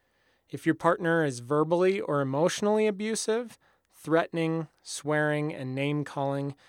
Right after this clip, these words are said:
degrading or shaming and over-controlling, or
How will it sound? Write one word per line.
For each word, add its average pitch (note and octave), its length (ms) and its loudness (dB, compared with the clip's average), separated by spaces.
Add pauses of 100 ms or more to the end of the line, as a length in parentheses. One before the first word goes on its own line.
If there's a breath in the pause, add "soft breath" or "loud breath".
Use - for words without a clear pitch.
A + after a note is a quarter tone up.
(160 soft breath)
degrading D3 640 0
or C3 80 -2
shaming C#3 640 -4
and C#3 180 -8
over-controlling, C#3 1160 -4 (640 soft breath)
or D3+ 440 2